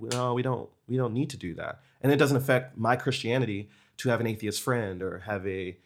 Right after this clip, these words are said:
friend who is L G B T or, or even L G B T and Christian or L G B T and not Christian. Like, it didn't, that we see that so differently now. But, uh, for my parents' generation, that's still like a,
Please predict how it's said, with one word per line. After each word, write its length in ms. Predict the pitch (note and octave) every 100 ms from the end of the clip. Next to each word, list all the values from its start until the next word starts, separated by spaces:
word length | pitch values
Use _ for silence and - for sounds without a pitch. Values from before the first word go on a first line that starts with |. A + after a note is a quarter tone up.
| _ _ _
friend 400 | - - A#2 A2
who 240 | G2 A2 G#2+
is 480 | G2+ G2 G2 - - _ _ _ _ _
L 120 | B2+ B2+
G 80 |
B 100 | A#2+
T 480 | A2+ C3+ C3 A2 G#2
or, 480 | - G#2 G2+ F#2 F#2 -
or 280 | D#3 E3+ -
even 280 | D3 D3+
L 100 | C#3
G 80 | C#3
B 80 | C3+
T 140 | C3
and 100 | C3+
Christian 300 | B2+ G3 -
or 40 | G#2+
L 60 |
G 60 | G#2+
B 80 | B2
T 100 | D3+
and 60 |
not 140 | F#3+ E3
Christian. 220 | A#2 -
Like, 120 | C#3
it 80 | B2+
didn't, 320 | C#3+ B2+ A#2+ - _ _ _ -
that 240 | - -
we 120 | C3
see 220 | D3 C#3+
that 180 | B2 A2+
so 240 | - - G#2+
differently 420 | A#2 C3 A2+ F#2+
now. 340 | F2+ E2+ F2+ - F#2
But, 400 | B2+ B2+ G#2 - -
uh, 240 | G2 F2
for 160 | - G#2+
my 160 | G2+
parents' 420 | F#2+ - A#2+ C3 C3
generation, 600 | G2+ F#2 F#2+ - F#2 F2+ _ _
that's 180 | G2 G2
still 300 | - - G#2
like 220 | - -
a, 160 | - -